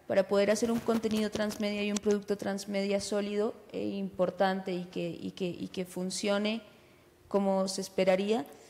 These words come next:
debe ser un producto, es un producto mucho más complejo, porque lo que estás haciendo es traer multiplicidad de narrativas y de formas de comunicar y encontrar la forma en cómo articularlas para que el usuario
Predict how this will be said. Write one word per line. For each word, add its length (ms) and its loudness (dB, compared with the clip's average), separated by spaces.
debe 360 2
ser 180 0
un 100 -2
producto, 600 -2
es 160 0
un 80 0
producto 280 0
mucho 240 -2
más 160 0
complejo, 500 2
porque 260 -2
lo 120 0
que 60 -6
estás 260 -4
haciendo 420 -2
es 260 -2
traer 680 4
multiplicidad 920 2
de 180 -2
narrativas 720 0
y 60 0
de 120 0
formas 420 0
de 80 0
comunicar 640 2
y 140 -2
encontrar 500 2
la 80 2
forma 500 0
en 140 0
cómo 280 6
articularlas 840 4
para 320 6
que 120 2
el 140 2
usuario 600 6